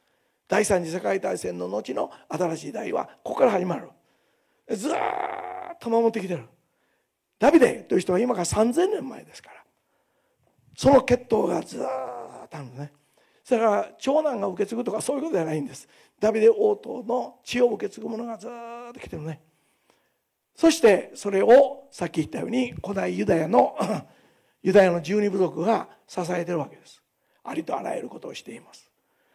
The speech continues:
だから第三次世界大戦になっても、そのダビデ王党を守るために、この連中がもう死力を尽くすわけです。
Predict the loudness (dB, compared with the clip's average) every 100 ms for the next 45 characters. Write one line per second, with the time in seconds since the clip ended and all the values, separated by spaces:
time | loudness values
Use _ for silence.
0 | _ _ -2 -2 -4 -6 -6 -6 -6 -8
1 | -8 -8 -8 -10 -10 -10 -12 -6 2 2
2 | 2 -6 -12 -6 -4 -4 0 6 6 8
3 | 8 6 2 2 2 2 4 0 0 -12
4 | -20 _ -2 2 2 0 -6 -8 -6 -4
5 | 0 0 -2 -10 -12 -12 4 6 8 6
6 | 0 -8 -12 -12 -14 -20 -20